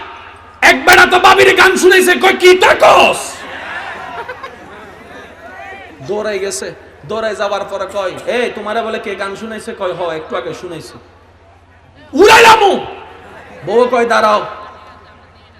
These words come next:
তুমি কার বউরে শুনাইছো এটা কও।" কয়, "তুমি কেমনে জানলা?" কয়, "এটা আল্লাহর বিচার।" এবার বুঝছি, অনেকের এখন মাথায় টেনশন ঢুকে গেছে গা।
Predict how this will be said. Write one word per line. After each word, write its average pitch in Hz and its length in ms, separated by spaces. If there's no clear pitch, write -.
তুমি 196 180
কার 190 220
বউরে 190 280
শুনাইছো 190 340
এটা 165 140
কও।" 135 160
কয়, 185 160
"তুমি 202 180
কেমনে 254 320
জানলা?" 277 360
কয়, 170 80
"এটা 202 160
আল্লাহর 185 300
বিচার।" 180 380
এবার 247 220
বুঝছি, 180 460
অনেকের 165 360
এখন 165 140
মাথায় 165 360
টেনশন 156 260
ঢুকে 160 320
গেছে 131 240
গা। 113 120